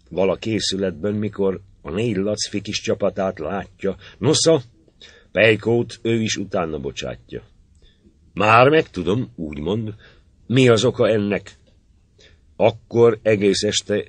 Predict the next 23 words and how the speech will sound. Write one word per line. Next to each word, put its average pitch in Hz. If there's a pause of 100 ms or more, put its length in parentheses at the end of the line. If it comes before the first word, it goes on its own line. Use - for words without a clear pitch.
(140)
éjszaka 87
is 95
mennek, 101
hajnal 95
előtt 82
rájuk 73
szembe 80
jön 73
a 73
kobzos, 95 (440)
körülállják 131
a 123
hírt, 127 (800)
amelyet 90
ő 98
most 98
hoz. 80 (1000)
Elmondja, 95 (460)
királyt 107
itt -
hogy 120
akarnak 117
fogni, 92